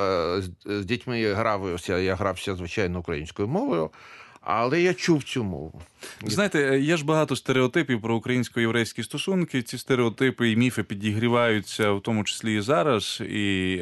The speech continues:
Speaker 2: ну, не, не мала доля цього підігріву, очевидно, надходить, зокрема, з боку Росії.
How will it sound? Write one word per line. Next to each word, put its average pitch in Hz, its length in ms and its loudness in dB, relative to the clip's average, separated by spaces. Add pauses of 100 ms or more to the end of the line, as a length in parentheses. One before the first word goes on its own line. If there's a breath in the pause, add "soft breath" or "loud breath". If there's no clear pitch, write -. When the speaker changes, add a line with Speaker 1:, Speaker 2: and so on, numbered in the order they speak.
Speaker 2:
ну, 107 240 2
не, 101 240 2
не 101 320 0
мала 104 320 0
доля 98 500 2
цього 104 280 -2
підігріву, 101 920 -2 (380 loud breath)
очевидно, 104 480 -2
надходить, 101 460 -2
зокрема, 101 420 -2
з 90 60 -6
боку 95 340 -6
Росії. 170 600 -4